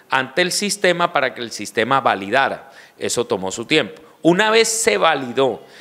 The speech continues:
que efectivamente ella tiene una condición que la hace priorizable, entró en turno para priorizarse. Y ese turno está por cumplirse, pero igual es algo que depende obviamente de la disponibilidad de recursos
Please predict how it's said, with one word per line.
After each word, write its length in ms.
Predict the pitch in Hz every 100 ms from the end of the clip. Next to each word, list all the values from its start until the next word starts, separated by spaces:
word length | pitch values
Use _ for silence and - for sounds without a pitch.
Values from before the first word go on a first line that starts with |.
| -
que 140 | - 123
efectivamente 760 | 127 104 151 156 170 170 147
ella 180 | 135 143
tiene 180 | 151 156
una 240 | 160 160
condición 760 | - 147 123 110 - 160 131 85 - - _
que 160 | 151
la 220 | 127 117
hace 220 | 117 - 165
priorizable, 880 | - 190 185 202 - 151 151 165 - - -
entró 500 | 139 113 107 123 127
en 200 | 123 123
turno 440 | 147 131 127 123
para 280 | 117 107 98
priorizarse. 760 | 101 95 87 - 95 85 - - - - - - -
Y 260 | 220 240 -
ese 280 | 143 -
turno 360 | 175 170 160 170
está 280 | 160 - 151
por 200 | 170 160
cumplirse, 580 | 139 139 226 208 - - - - - _
pero 200 | 151 127
igual 560 | 110 117 123 156 - -
es 220 | 151 135
algo 380 | 160 151 156 156
que 160 | 143 120
depende 540 | 107 - 131 120 156
obviamente 640 | 139 123 139 127 127 -
de 180 | 147 131
la 140 | 120 113
disponibilidad 640 | 107 - 110 104 98 104
de 60 | 139
recursos 640 | 180 180 175 160 208 208